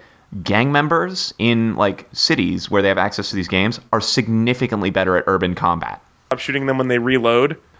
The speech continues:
Speaker 1: No, <laughs> no, no, no. But, but you hide behind things to reload, and it, it really focuses on popping up quickly, analyzing where targets are, and hitting them in a way that other games haven't taught you. And so the cops actually because the gang members getting so much better than the cops at that specific kind of combat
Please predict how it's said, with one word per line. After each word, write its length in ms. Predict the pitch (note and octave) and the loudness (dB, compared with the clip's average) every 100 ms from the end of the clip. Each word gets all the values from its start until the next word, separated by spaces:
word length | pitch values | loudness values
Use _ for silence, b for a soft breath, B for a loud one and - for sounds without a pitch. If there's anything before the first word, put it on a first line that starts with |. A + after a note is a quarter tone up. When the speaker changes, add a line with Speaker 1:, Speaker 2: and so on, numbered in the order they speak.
| b | b
Speaker 1:
No, 180 | C#3 F#3 | -2 0
<laughs> 560 | - - D#3+ - C#4+ - | 0 -2 -2 0 0 2
no, 160 | F3+ | 2
no, 140 | F#3 F#3 | 2 2
no. 160 | F#3+ | 2
But, 400 | C3 F3 B2+ - | 2 0 -2 -6
but 100 | D3 | -4
you 140 | C#3 C#3 | -2 -2
hide 240 | F3+ F#3 | 0 0
behind 260 | D3+ C3 B2 | 2 2 2
things 200 | A#2+ - | 0 0
to 60 | |
reload, 400 | A#2 B2 A2 A2 A2+ | 2 4 4 2 4
and 80 | |
it, 160 | A2 - - | 2 2 2
it 180 | A#2 - - | 0 0 -12
really 440 | G#2 C#3 D3 B2 | -2 2 2 0
focuses 300 | - A#2+ A#2 | 0 -2 0
on 180 | A2 F#2+ | 0 0
popping 280 | - B2+ C3+ | 0 -2 -2
up 80 | B2 | -4
quickly, 440 | - D3 D3+ C3+ | 0 0 2 2
analyzing 360 | A2+ A2+ A2 A2 | 4 4 2 0
where 100 | G2 | 0
targets 300 | B2+ A#2+ F2+ | 0 0 2
are, 100 | F2+ | 0
and 160 | D#2 | 0
hitting 240 | G2 C#3+ E2+ | -2 -2 -2
them 240 | D#2 - - B B | -6 -10 -14 B B
in 100 | G#2+ | 0
a 40 | G#2+ | 2
way 180 | G#2+ | 4
that 180 | G#2+ - - _ _ - - - - - - - | 4 0 -4 _ _ -20 -16 -16 -16 -20 -20 -6
other 180 | B2 B2+ | 0 0
games 260 | A2+ A2+ G#2+ | 2 0 0
haven't 160 | G#2 | -2
taught 220 | F#2 C3 G#2 | -2 -2 -2
you. 120 | - | 0
And 160 | G2 | 0
so 180 | F#2+ A2 | 0 -2
the 220 | G2 - | -2 -4
cops 340 | - C#3 C#3+ - | -4 -2 -2 0
actually 600 | F#2+ G2+ G#2+ A2 G2 F#2 B B B B - | -2 -2 0 2 2 0 B B B B -4
because 400 | A#2 C#3+ D3 - | -2 0 -2 -2
the 80 | |
gang 180 | G2+ A2+ | -2 0
members 200 | B2 G#2+ | 2 0
getting 180 | G#2 F#2+ | -2 -2
so 280 | - - A#2+ | -2 0 0
much 240 | A2+ F#2 E2 | 0 -2 -2
better 320 | F#2 A2 A#2+ | 0 2 0
than 180 | G2+ G2 | 0 -2
the 80 | |
cops 320 | F2+ F2 F#2 - | 0 0 -2 0
at 220 | G2 - | -4 -2
that 260 | F#2+ G2 - | 0 0 -2
specific 640 | - G#2 - - - - | -4 -2 0 0 0 -4
kind 380 | - F2 F#2+ F#2+ | -2 0 2 0
of 120 | F2 | -2
combat 540 | - F#2 G2 C3+ F3 | 0 2 2 0 -2